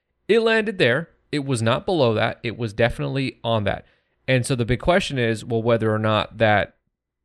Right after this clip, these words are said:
the, the, the, the belt line, whether or not it was in fair or foul territory. So I brought you on 'cause you color, you know, you like to think of yourself as some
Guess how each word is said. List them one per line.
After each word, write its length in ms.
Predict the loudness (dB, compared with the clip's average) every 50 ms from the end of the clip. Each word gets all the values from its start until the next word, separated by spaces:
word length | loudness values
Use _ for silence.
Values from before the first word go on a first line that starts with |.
| _ _ _ _ _ _ _ _
the, 160 | -2 -2 -2
the, 220 | -2 -4 -12 -16 -16
the, 200 | -16 -12 -12 -12 -12 -12 _ _
the 60 | -16
belt 380 | -6 0 2 2 2 2 0 0
line, 340 | -2 -2 -2 -2 -4 -4 -6
whether 340 | -6 -2 -2 0 2 2 0
or 60 | 0
not 180 | 0 -2 -2
it 60 | -2 -4
was 220 | -4 -4 -4 -2
in 300 | -2 -2 -2 -2 -4 -6 -10 -16 -20 -20 -20 -18 -18 -18 -18 -20
fair 300 | -12 -2 0 2 2 2
or 40 | 0
foul 280 | 0 -2 -2 -2 -2 -2
territory. 520 | -2 -2 -2 -2 -4 -6 -10 -10 -12 -14 -16 _ _ _ _ _ _
So 140 | _ -4 0
I 100 | 0 0
brought 280 | 2 2 2 2 2 0
you 260 | 0 0 2 4 4
on 320 | 4 4 2 2 0 -4 -8 -12 _ _ _ _
'cause 360 | -2 0 2 2 2 0 -4 -6
you 400 | -6 -2 0 0 2 0 -2 -6 _ _ _ _ _ _ _
color, 300 | 0 2 2 2 2 0 -2
you 180 | -6 -2 -2 0
know, 80 | 2 2
you 140 | 2 4 4
like 140 | 2 2 0
to 80 | -2
think 180 | -2 -2 -2 -2
of 80 | -2
yourself 380 | -2 -2 0 2 2 2 2 2
as 240 | 2 2 2 0 0
some 400 | 0 2 2 2 0 -2 -6